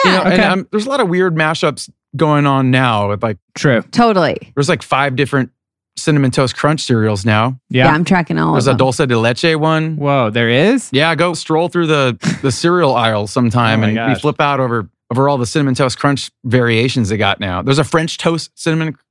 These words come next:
Speaker 1: Toast Crunch.
Speaker 2: I had no idea.
Speaker 3: I thought it already was French toast. Oh, no, it's Cinnamon <laughs> Toast, I guess.
Speaker 2: Cinnamon Toast.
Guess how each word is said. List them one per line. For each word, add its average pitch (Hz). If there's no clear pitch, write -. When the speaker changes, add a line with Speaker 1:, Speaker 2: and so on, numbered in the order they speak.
Speaker 1:
Toast 165
Crunch. 180
Speaker 2:
I 127
had 127
no 113
idea. 104
Speaker 3:
I -
thought -
it 226
already 180
was 214
French -
toast. -
Oh, -
no, 175
it's -
Cinnamon 160
<laughs> -
Toast, -
I 220
guess. -
Speaker 2:
Cinnamon 110
Toast. -